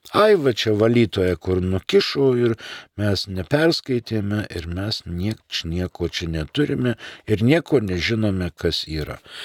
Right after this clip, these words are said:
Tai vizituodamas vyskupas, aišku, drąsiai tuos dalykus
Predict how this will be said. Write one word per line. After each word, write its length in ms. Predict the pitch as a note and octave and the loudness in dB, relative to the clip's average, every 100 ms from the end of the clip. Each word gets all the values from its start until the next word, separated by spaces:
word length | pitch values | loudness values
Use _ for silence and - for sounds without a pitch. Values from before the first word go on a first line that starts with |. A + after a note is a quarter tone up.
| - | -16
Tai 180 | - G#2 | -6 -2
vizituodamas 960 | G#2 G#2 A2 - A#2+ F#2+ F#2+ F2 E2+ - | 0 0 -2 2 2 4 2 2 -2 -2
vyskupas, 800 | F#3 G3+ - E3 - D3 C#3+ - - - - | 0 0 0 -4 2 2 2 -2 -12 -20 -4
aišku, 640 | G2+ A#2+ A2+ - A2+ A2 | 0 2 0 -4 -6 -6
drąsiai 720 | D#2+ F2+ E2+ F2+ - - F#2 F#2+ - _ | -4 0 0 0 -4 -6 -8 -10 -18 _
tuos 320 | - C3 A2 | -2 -2 0
dalykus 800 | D2+ C#2+ D#2 E2+ - D#2 - | -2 -2 -4 -6 -6 -6 -4